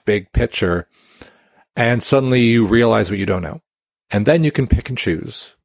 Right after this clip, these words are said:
where you want to deep dive from that. So I actually thought that was really good, even though now I think that that was, that's nothing compared to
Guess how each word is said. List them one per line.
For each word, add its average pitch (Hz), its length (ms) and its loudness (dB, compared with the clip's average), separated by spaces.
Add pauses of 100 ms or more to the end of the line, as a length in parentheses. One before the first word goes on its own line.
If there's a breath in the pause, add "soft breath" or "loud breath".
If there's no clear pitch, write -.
(140)
where 98 160 0
you 101 120 0
want 90 180 -4
to 92 60 -8
deep 90 220 -8
dive 82 300 -6
from 95 400 -6
that. - 260 -12
So 123 80 2
I 175 140 4
actually 139 220 -2
thought 107 260 0
that 104 100 2
was 92 140 -4
really 90 180 -2
good, 90 260 0
even 95 280 -2
though 92 360 0 (840 soft breath)
now 110 300 2
I 92 100 2
think 90 260 -6
that 87 300 -4 (680)
that 90 240 0
was, 95 160 -2
that's 90 240 0
nothing 107 240 -2
compared 90 380 2
to 85 220 0